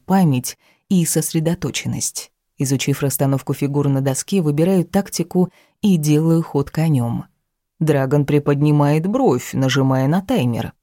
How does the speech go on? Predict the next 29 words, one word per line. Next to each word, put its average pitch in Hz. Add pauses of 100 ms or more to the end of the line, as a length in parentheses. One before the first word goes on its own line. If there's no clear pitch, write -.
(340)
Сначала 185
ты 185 (200)
категорически 147
отказывалась 135
от 123
визита 127
в 131
офис. - (280)
Но 165
я 151
рад, 143
что -
ты 131
пришла 151
и 131
изменила 139
своё 127
мнение. 120 (400)
Должно 196
быть, 214
ты 202
заметила, 190
что -
в 135
моей 143
компании 156
работает 156
много 156
женщин. 123